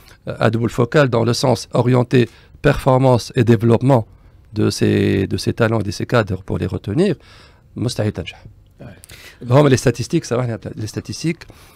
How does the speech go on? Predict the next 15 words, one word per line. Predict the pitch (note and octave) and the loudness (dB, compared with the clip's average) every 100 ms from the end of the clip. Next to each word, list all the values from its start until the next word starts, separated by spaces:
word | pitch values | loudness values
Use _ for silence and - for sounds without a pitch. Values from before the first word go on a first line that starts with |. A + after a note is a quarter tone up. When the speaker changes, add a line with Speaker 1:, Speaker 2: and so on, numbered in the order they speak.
| - - G#2 | -20 -10 -4
Speaker 1:
euh, | G2+ G2+ G#2 - | 0 0 -2 -2
une | A#2 | -2
enquête | B2 D3 - | 0 -2 -2
qui | G#2+ | -4
a | |
été | - | -4
faite | - - - | -2 -4 -4
en | G2 | -6
deux | G#2 B2 A#2+ | -6 -4 -2
mille | A#2 | -2
vingt-trois | A2+ - B2 A2+ | -4 -2 -2 -2
par | G#2+ G#2 | -2 -2
McKinsey, | A2 - G#2 A2 A#2 G2+ | -2 -2 -4 0 0 0
euh, | G2+ F#2 | -4 -4
Global, | A#2+ - A#2 | -6 -4 -6